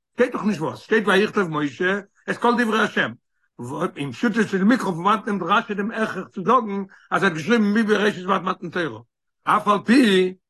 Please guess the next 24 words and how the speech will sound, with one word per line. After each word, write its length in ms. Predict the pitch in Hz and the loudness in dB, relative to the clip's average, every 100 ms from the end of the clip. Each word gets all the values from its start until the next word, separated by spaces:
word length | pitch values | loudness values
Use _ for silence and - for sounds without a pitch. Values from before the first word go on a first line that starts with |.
| _ - | _ -8
איך 60 | |
קען 140 | - 185 | 0 0
די 80 | 202 | 0
דאך, 200 | 185 - | -4 -6
ווען, 320 | 160 180 175 | -2 -2 -2
איז 140 | 165 147 | -2 -2
א 60 | |
געוואלדיקע 420 | 147 147 190 185 190 | 0 2 2 0 -4
שאלה, 300 | 208 202 202 - | -2 0 -2 -6
א, 340 | 180 151 156 175 | -8 -8 -4 -2
א 20 | |
געוואלדיקע 420 | 160 180 202 208 | 2 0 0 -4
שווערע 320 | 180 202 208 | -6 -4 -4
שאלה. 300 | - 262 247 190 _ _ _ | -2 0 0 -4 _ _ _
אף 220 | - 240 | -2 0
על 140 | 247 247 | 0 0
פי, 60 | |
וואס 220 | 233 202 156 | 0 0 2
רובם 360 | 202 240 214 | 2 2 2
איז 80 | 202 | 0
בסגנון, 680 | 175 165 190 143 175 185 214 - _ - | -4 -6 -8 -4 -2 0 -2 -6 _ -2
פון 140 | 208 | 2
א 80 | 220 | 2
סיפור. 640 | - 285 302 208 165 110 | 2 0 2 0 0 -4